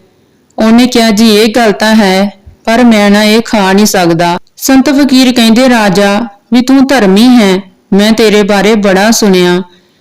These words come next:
ਫਿਰ ਇਹਦਾ ਇੱਕੋ ਹੀ ਹੱਲ ਹੈ, ਕੱਲ ਨੂੰ ਤੂੰ ਕਰੀ ਵੀ ਜਿਹੜਾ ਤੇਰੇ ਦਰਬਾਰ ਦੇ ਵਿੱਚ ਜੋ ਤੂੰ ਰੱਖਿਆ ਹੋਇਆ ਨਾ ਸਲਾਹਕਾਰ, ਜਾਂ ਕਹਿ ਲਓ ਵੀ ਤੂੰ ਕੋਈ ਗਿਆਨੀ ਰੱਖਿਆ ਹੋਇਆ ਹੈ, ਉਹਦੀ ਜਿਹੜੀ ਧੀ ਹੈ,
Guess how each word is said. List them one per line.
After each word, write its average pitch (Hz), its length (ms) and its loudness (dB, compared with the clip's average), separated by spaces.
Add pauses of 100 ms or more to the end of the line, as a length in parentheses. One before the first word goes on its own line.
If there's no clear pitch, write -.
(160)
ਫਿਰ 302 200 0
ਇਹਦਾ 285 260 2
ਇੱਕੋ 269 280 -2
ਹੀ 294 80 2
ਹੱਲ 262 300 2
ਹੈ, 233 500 0 (280)
ਕੱਲ 262 220 -2
ਨੂੰ 294 160 2
ਤੂੰ 285 160 0
ਕਰੀ 247 280 0
ਵੀ 269 120 2
ਜਿਹੜਾ 226 320 0
ਤੇਰੇ 262 240 0
ਦਰਬਾਰ 208 520 0
ਦੇ 240 180 0
ਵਿੱਚ 226 260 0
ਜੋ 208 200 0
ਤੂੰ 220 160 0
ਰੱਖਿਆ 202 460 -2
ਹੋਇਆ 196 420 0
ਨਾ 196 200 0
ਸਲਾਹਕਾਰ, 196 840 -2 (500)
ਜਾਂ 269 160 0
ਕਹਿ 262 320 0
ਲਓ 262 220 2
ਵੀ 254 100 2
ਤੂੰ 262 240 2
ਕੋਈ 247 240 0
ਗਿਆਨੀ 208 480 0
ਰੱਖਿਆ 220 380 0
ਹੋਇਆ 226 360 2
ਹੈ, 214 260 0 (640)
ਉਹਦੀ 285 280 2
ਜਿਹੜੀ 262 280 2 (100)
ਧੀ 226 240 0
ਹੈ, 240 340 2